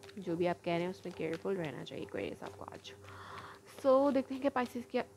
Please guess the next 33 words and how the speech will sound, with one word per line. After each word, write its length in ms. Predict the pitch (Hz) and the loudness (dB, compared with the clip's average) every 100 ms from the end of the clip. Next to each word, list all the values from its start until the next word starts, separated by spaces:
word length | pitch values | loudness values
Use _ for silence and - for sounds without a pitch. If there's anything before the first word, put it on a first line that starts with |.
| - | -4
क्या 160 | - 226 | 0 2
एनर्जीज 520 | 220 196 190 190 233 254 | 2 4 2 2 -2 -6
हैं 400 | 247 226 220 233 | -2 0 0 0
टेम्परेंस। 760 | - 202 190 - 320 453 - - - - - - - - - - - - - | 0 -2 -2 -2 -4 -4 -18 -20 -20 -20 -20 -20 -20 -20 -20 -20 -20 -20 -6
अ, 260 | 196 190 190 | -2 2 2
यहाँ 220 | 190 202 | 2 0
पे 80 | 214 | 0
Pisces 420 | 214 190 190 196 | 0 -2 -2 -8
के 100 | - | 0
लिए 160 | 190 190 | 2 2
जो 100 | 196 | 0
है 120 | 190 | -2
वो 100 | 190 | -4
टेम्परेंस 500 | 190 180 185 220 - | -4 -8 -6 -8 -6
कार्ड 260 | - 254 | -4 -2
है, 80 | 254 | -2
तो 580 | 262 233 208 196 196 220 - - - - - - - - - - - - | -4 -4 -2 0 0 -4 -6 -20 -20 -20 -20 -20 -20 -20 -20 -20 -6 2
Pisces 280 | 208 214 220 | 2 2 0
बहुत 120 | 208 | 0
ज़्यादा 180 | 202 202 | 2 0
पेशेंस 800 | 196 185 180 - - 226 233 - | 4 4 4 -2 4 4 4 -2
हैं 220 | 240 220 - - - - - - - - - - - - - - - | -4 -4 -6 -20 -20 -20 -20 -20 -20 -20 2 2 2 -8 -18 -18 -6
और, 280 | 180 180 180 | 0 2 4
अ, 540 | 180 180 175 175 180 190 - - - - - - - - - | 4 4 4 2 0 -4 -14 -20 -20 -20 -20 -20 -20 -12 -10
अपने 220 | - 185 | -4 -2
इमोशंस 460 | 180 170 180 180 | 0 -2 -4 -6
में 120 | 202 165 | -6 0
बैलेंस 460 | 160 160 202 233 | 0 2 0 -2
हैं, 80 | 208 | -2
वो 120 | 196 | 0
बैलेंस 380 | 175 147 165 185 | 2 2 2 -2
चाहते 400 | 180 170 - 226 | -10 -12 -2 -2
हैं, 280 | 262 240 | 0 -2